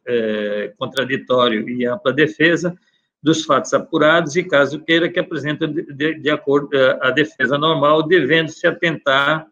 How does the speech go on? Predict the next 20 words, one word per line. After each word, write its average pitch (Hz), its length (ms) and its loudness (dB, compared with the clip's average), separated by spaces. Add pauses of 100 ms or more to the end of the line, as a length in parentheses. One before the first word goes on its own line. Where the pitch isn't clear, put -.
(520)
para 170 160 2
que 165 160 -6
cada 165 320 0
um 147 240 0
responda 147 560 0
apenas 143 420 -2
pelos 147 360 0
atos 135 240 -2
praticados 143 720 -4
no 156 120 -4
período 147 360 0
em 156 100 -6
que 156 80 -12
esteve 143 340 -2
à 147 60 2
frente 143 340 -8
da 143 80 -4
direção 147 480 -2
do 156 120 0
órgão. 113 440 -2